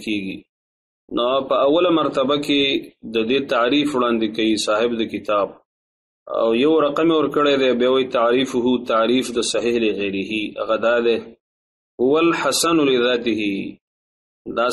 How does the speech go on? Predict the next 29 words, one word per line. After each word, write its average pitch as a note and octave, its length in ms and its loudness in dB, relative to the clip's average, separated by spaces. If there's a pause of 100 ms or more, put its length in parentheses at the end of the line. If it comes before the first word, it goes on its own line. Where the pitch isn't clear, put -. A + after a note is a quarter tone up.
صحیح E3 240 2
لغیره D3 440 2
حدیث D3+ 360 2 (320)
دا C#3+ 100 2 (160)
مغه C3 260 0
حسن D3+ 320 -2 (140)
لذاته A2+ 760 0
دی. G#2+ 100 2 (840)
حسن F3 260 0 (200)
حدیث D#3 320 2
په D#3 60 0 (100)
تعریف D3 300 2
کې D3+ 140 0
دا D3 120 4
ویل C3+ 220 2
شوي D#3+ 200 4 (140)
چې C3 80 -2 (120)
څلور C3+ 240 2 (100)
شرطونه C#3+ 440 0 (800)
دا A#2+ 160 2
پکې A2+ 240 -2
موجود A2 360 0
دي. F#2+ 60 -4 (280)
یو C#3 180 2
دا D3+ 60 2 (100)
چې D3 60 0 (100)
سند D3 260 2 (100)
متصلي، B2 600 0 (880)
او G#2+ 80 0